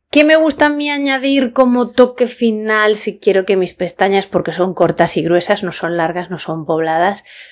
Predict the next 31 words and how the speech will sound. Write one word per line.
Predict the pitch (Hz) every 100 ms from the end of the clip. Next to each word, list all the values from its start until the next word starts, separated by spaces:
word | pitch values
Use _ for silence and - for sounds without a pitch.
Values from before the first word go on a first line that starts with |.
| _ -
no | 226 269 -
tienen | 247 220 202
ese | 190 175
aspecto | 165 - - 185 - - 165
de | 165
pestaña | 160 151 - 175 160
postiza? | 160 - 214 220 320 349 - - - - _
Darle | 190 262 247 202 175 - _ -
un | 359 359 -
pequeño | 247 247 320 294 254
toque | 247 311 285 311 320 _ _ _ _ _ _
con | - 208 220
un | 233 247 247
delineador | 240 226 214 180 180 180
de |
estos | 180 - 202 -
de | 175
pincel, | 151 151 143 - 170 220 330 _ _ _ _
muy | 202 208 294 330
pegado | 262 254 247
a |
la | 233
línea | 175 190
de | 185 156
pestañas, | 147 - - - -
para | - 175 160
que | 160
parezca | 160 160 - 196
que | 190
mi | 180 175 170 160
línea, | 202 220 185 202